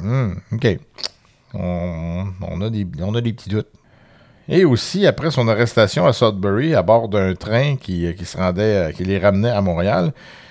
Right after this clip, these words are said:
euh, Ryu l'aurait informé que Palmer l'avait dénoncé avant de lui conseiller, et j'ouvre les guillemets, là, c'est Ryu qui parle, « Si j'étais à ta place, avec mes conseils que je vais te donner, Palmer, c'est un maudit anglais.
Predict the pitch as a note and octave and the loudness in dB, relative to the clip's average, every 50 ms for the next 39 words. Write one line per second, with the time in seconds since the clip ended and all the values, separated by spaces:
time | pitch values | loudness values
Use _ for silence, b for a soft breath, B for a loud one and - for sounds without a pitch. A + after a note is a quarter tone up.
0 | B B B B - - G2 G2+ G2+ G#2 G#2+ G#2+ A#2 C3 C#3+ D#3 G3 A3 G#3 F3 | B B B B -2 0 2 4 4 4 4 4 4 4 4 4 2 4 4 6
1 | C3+ A#2+ A#2+ D#3+ E3+ D3+ D3 C3 - - C3 A#2 A2+ C3+ F3+ F#3 - B2+ G#2+ - | 6 6 6 4 4 4 4 2 4 4 2 2 2 0 0 0 0 0 0 4
2 | B2 B2 A#2+ A#2+ C3 D#3+ F3 D#3 A#2+ G#2+ G#2 F#2+ A2+ A2+ G#2+ G#2+ B2+ F3 F#3+ F3 | 4 4 4 6 4 2 4 6 6 4 4 4 2 0 -2 0 2 2 2 4
3 | D#3 C3+ B2+ A2 - - - D#3 F3 F3 - - G#2 G#2+ G2+ B2 D3+ D#3+ C3+ A2+ | 4 2 2 2 0 -2 -4 -4 -4 -4 -2 0 0 0 2 2 0 2 2 0
4 | G2+ G2+ G2+ G2 - D3+ D#3+ D#3 C#3 - - A2 G2+ F#2+ G#2 B2+ F#3 A3 G3+ - | 0 0 -2 -4 -2 0 0 0 0 0 0 0 0 2 0 -2 -2 -4 -8 -12
5 | - _ _ _ C#3 D3 C#3 G2 G#2 C3 C3 A2+ G#2 G#2+ G#2 F2 F2+ D#2+ D#2+ F#2+ | -16 _ _ _ -4 -2 -2 0 0 0 0 -2 -2 -4 -4 -4 -4 -4 -4 -2
6 | - F#3+ F3+ C#3 A2 - A2 G2+ G2 G#2+ G#2 A#2 D3 - - - B2+ C#3 E3 E3+ | -2 0 0 0 -2 -2 -4 -2 -2 -2 -2 -2 -4 -6 -6 -4 -4 -2 -2 -2
7 | E3 D#3 - B B B B B B B B B B _ - - - B3 A#3+ F#3+ | -4 -6 -8 B B B B B B B B B B _ -12 -6 -4 -2 0 2
8 | D3 A#2+ F#3 - F#3 G3 F3 C3 G#2 F2 F2 - G2 G#2+ B2+ C3+ C#3+ C#3 - - | 2 2 2 2 4 4 4 4 4 0 -2 0 0 0 0 0 -2 -4 -8 -8
9 | - B1+ F2+ F#2+ A#2 F3+ F#3 - A2+ G#2 F#2+ - D3 D#3+ D3 C3+ A#2+ - C#3 D3 | -4 0 0 2 2 0 0 0 -2 -2 -2 -2 -2 0 0 0 0 0 0 0
10 | E3 D#3+ D#3 D3 - G2 F2+ G2 G2 - F3+ E3 A#2+ F#2+ G2+ F#2+ F2 D#2+ F2+ G#2 | 0 0 0 0 0 -2 0 -2 -2 -2 -2 -4 -2 -2 0 0 0 0 0 -2
11 | C3 C3+ - - D3+ E3+ E3+ C#3 A2+ A2+ B2 D3+ E3 D#3+ B B B B B - | -2 -4 -4 -2 0 2 2 2 4 2 2 2 2 -2 B B B B B -4
12 | - - A3 G#3+ - D3+ C3 B2 B2 B2+ B2+ B2+ A#2 C3 D3+ B2+ G#2 F#2+ E2 E2 | -2 0 0 4 4 4 6 6 6 4 4 2 2 0 0 2 2 2 0 -2
13 | D#2 - | -4 -6